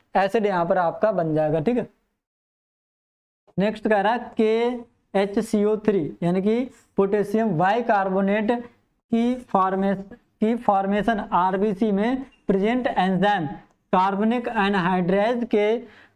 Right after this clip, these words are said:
द्वारा होती है। जो आपका ये बनता है आपका पोटेशियम बाइकार्बोनेट, इसका फॉर्मेशन किसके द्वारा होता है, जो आरबीसीएस में आपका कार्बनिक एनहाइड्रेज एंजाइम होता है, वो क्या करता है, पोटेशियम बाइकार्बोनेट का फॉर्मेशन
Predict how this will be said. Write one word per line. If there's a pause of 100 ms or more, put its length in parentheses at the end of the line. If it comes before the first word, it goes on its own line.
(140)
द्वारा
होती
है। (240)
जो
आपका (380)
ये
बनता
है
आपका
पोटेशियम
बाइकार्बोनेट,
इसका
फॉर्मेशन
किसके
द्वारा
होता
है, (320)
जो
आरबीसीएस
में
आपका
कार्बनिक
एनहाइड्रेज
एंजाइम
होता
है, (320)
वो
क्या
करता
है, (260)
पोटेशियम
बाइकार्बोनेट
का
फॉर्मेशन